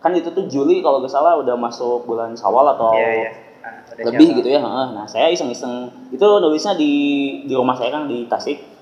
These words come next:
Speaker 2: Hmm.
Speaker 1: Kirimin. Kemudian yang Kamu Puisiku itu sebenarnya bukan puisi sih awalnya, itu tuh jurnal saya di Tumblr.
Speaker 2: Hmm.
Speaker 1: Jurnal, eh, prosa lah, prosa saya. Kemudian saya potong, bagi dua, kirim.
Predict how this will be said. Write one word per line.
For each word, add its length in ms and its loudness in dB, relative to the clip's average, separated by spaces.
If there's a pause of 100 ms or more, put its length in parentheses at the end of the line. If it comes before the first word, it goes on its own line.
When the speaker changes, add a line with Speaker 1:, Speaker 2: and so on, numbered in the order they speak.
(140)
Speaker 2:
Hmm. 160 -14
Speaker 1:
Kirimin. 560 0 (400)
Kemudian 320 6
yang 480 0
Kamu 240 2
Puisiku 480 -2
itu 160 2
sebenarnya 480 2
bukan 560 0
puisi 320 -6
sih 240 -8
awalnya, 480 2
itu 160 -10
tuh 160 -6
jurnal 560 2
saya 400 4
di 240 -8
Tumblr. 640 0
Speaker 2:
Hmm. 80 -20 (400)
Speaker 1:
Jurnal, 480 0
eh, 160 -6
prosa 480 4
lah, 140 4 (180)
prosa 320 -8
saya. 320 -12 (880)
Kemudian 240 0
saya 160 6
potong, 380 4
bagi 240 -2
dua, 320 2
kirim. 560 -4